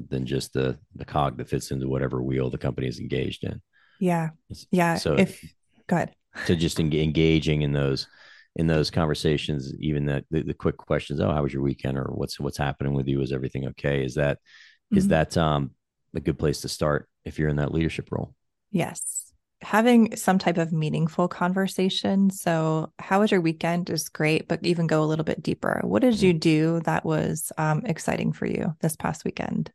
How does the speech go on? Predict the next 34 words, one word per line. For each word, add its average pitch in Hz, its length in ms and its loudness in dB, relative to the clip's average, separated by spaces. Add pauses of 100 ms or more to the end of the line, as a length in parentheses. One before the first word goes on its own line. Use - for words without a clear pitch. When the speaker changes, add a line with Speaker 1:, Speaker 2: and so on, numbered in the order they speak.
Speaker 2:
Or 160 340 6
Speaker 1:
Right. 143 120 -6 (320)
Speaker 2:
if - 160 2
you 202 100 8
know 175 140 6
they 165 120 2
have 156 260 -2
kids 170 480 -2
and 156 340 2
you 165 100 2
know 156 260 4
that 151 140 -2
their 156 120 -2
kids 156 260 -4
are 151 60 0
in - 100 0
sports, - 560 -2
"Hey, 185 220 0
did 165 180 -2
you 190 80 2
have 190 220 2
a, 175 200 6
a - 40 2
sporting 165 380 0
event 160 220 0
with 165 160 0
your 165 120 0
kids? 170 500 0
Like, 160 140 -2
what's 175 200 2
your 185 80 2
favorite 160 360 0
part - 180 0
about - 240 -4